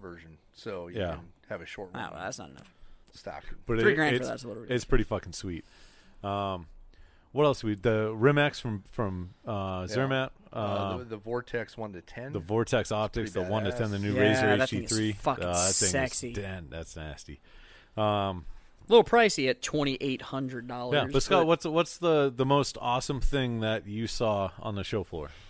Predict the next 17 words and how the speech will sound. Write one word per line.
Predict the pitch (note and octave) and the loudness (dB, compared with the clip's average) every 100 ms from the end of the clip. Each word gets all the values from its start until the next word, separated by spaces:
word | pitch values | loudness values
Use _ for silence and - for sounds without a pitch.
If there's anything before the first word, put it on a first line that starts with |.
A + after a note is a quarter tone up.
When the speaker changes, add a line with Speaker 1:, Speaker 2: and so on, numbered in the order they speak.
| - - | -20 -20
Speaker 2:
What | A2+ G2 G#2+ | -12 -4 -2
is | A2+ G2+ | -2 -4
the, | G#2+ G#2+ G#2 | -6 -8 -8
the | |
one | F#2+ A2+ A2+ | -4 -4 -4
thing | B2 A2 | -4 -4
that | G#2 G#2 | -4 -4
you're | G#2 G2 | -4 -2
like, | F#2+ F2 | -2 -4
uh, | G2 A#2 A2 G#2 G2+ G2 - _ | -4 -2 0 0 -2 -6 -12 _
okay, | B2+ B2 A#2 G2 | -4 0 -2 -2
cool, | C3 A2 E2+ _ _ _ _ _ - | 0 0 -2 _ _ _ _ _ -6
I'm | A2 G#2+ | -4 -2
in, | F#2 - - | -4 -8 -6
I | |
like | F#2+ F#2+ - | -4 -4 -6
this? | F2 - | -10 -12